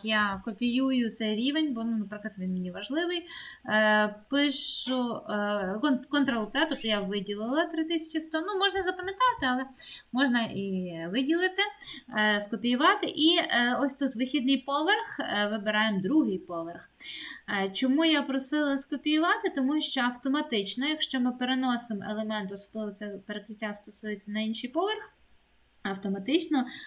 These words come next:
архікад додає свою висоту поверху, оскільки він тут, тут враховуючи, е, перекриття, то-, тобто навіть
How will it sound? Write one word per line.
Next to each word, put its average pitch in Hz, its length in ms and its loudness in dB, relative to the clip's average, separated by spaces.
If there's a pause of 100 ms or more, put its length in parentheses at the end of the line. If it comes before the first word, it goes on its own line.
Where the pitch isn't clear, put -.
архікад 254 760 2
додає 247 800 2
свою 226 300 -4
висоту 226 360 -6
поверху, 180 560 -4
оскільки 214 420 -8
він 220 160 0
тут, 220 120 -4 (480)
тут 202 140 -10
враховуючи, 214 720 0
е, - 640 -6
перекриття, 311 680 2
то-, 240 240 0
тобто 254 320 -4
навіть 247 340 2